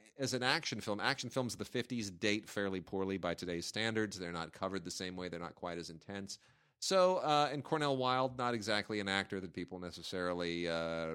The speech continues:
remember. But, um, you know what? It's, it's nicely shot. The CinemaScope is nice, and, uh,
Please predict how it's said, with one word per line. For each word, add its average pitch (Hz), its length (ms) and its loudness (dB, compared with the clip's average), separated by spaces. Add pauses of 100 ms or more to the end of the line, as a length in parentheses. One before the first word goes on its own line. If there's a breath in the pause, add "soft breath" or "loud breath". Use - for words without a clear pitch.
remember. 90 540 -2
But, 117 400 0 (100)
um, 113 560 0 (100)
you 147 120 -8
know 143 140 -2
what? 135 340 -2
It's, - 420 -6
it's 127 160 -10
nicely 139 320 0
shot. 113 320 2
The 101 80 -6
CinemaScope 113 540 -4
is 98 120 -4
nice, 98 440 -4
and, 90 280 -6
uh, 87 280 2